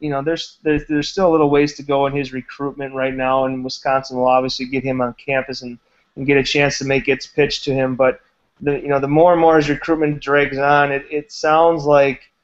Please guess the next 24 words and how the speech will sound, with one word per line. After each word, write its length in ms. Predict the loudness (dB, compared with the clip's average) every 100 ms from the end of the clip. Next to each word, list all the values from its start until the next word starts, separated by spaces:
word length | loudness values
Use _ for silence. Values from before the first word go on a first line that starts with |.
| _ -6
uh, 180 | 0 2
you 120 | 2
know, 100 | -2
Cal 380 | -6 -2 2 2
could 180 | 2 -8
be 80 | -6
the 120 | -8
front 340 | _ -4 -4
runner 500 | -2 -2 -2 -2 -2
with, 140 | -4 -8 _
you 200 | -16 -12
know, 160 | -10
with 180 | -8 -10 -10
U 80 | -10
C 180 | -6 -2
L 160 | 2
A 120 | 2
kind 200 | 0 -6
of 100 | -6
picking 260 | -6 -6 -4
up 120 | -6
some 160 | -6 -14
steam 380 | -10 -6 -2 0
late. 380 | 2 0 -4